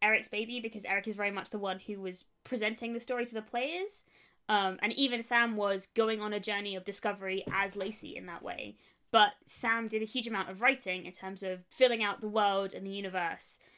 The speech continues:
um, and really sort of helping Eric on the ground floor of that creative process. Um, and so I kind of want to be clear that those two people made it together,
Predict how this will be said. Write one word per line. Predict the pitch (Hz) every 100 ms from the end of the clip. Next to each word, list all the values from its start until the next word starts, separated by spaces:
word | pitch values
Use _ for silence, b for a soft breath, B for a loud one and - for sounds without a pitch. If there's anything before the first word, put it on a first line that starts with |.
| b b
um, | 202 180
and | 180 196
really | 208 196
sort | 196 202
of | 190
helping | 214 208 214 190
Eric | 185 180 - - b b b b b b -
on | 202
the | 190
ground | 190 190 185
floor | - 196
of | 180
that | 180 -
creative | 202 180 180
process. | 185 - 165 - - _ b b -
Um, | 190 170 170 -
and | 202
so | 214
I |
kind | 208 233
of |
want | 202 202
to |
be | 190
clear | 208 247 226 196
that | 170 170 - _ _
those | - 214 214
two | - 233
people | 214 202 196
made | 196 180
it | -
together, | 185 160 143